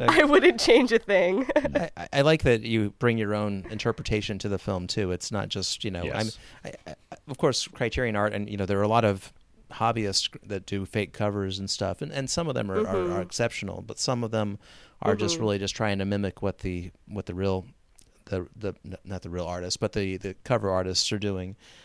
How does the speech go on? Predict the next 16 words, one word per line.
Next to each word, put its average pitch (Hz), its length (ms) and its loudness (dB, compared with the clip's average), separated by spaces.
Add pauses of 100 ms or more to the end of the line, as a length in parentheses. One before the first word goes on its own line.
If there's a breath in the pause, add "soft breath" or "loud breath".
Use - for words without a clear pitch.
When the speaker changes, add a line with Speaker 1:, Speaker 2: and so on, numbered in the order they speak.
(160 soft breath)
Speaker 2:
whereas 107 280 2
you're 139 160 4
Speaker 1:
Sure. 98 160 -2
Speaker 2:
putting 117 160 -2
your 110 160 0
own 104 140 2
spin 123 280 -2
on 95 140 0
it, 87 160 -4
too. 101 220 -4
I, 92 200 -4
I - 40 -6
think 107 160 -8
that's, - 280 -4
uh, 95 100 -6
very 101 280 -2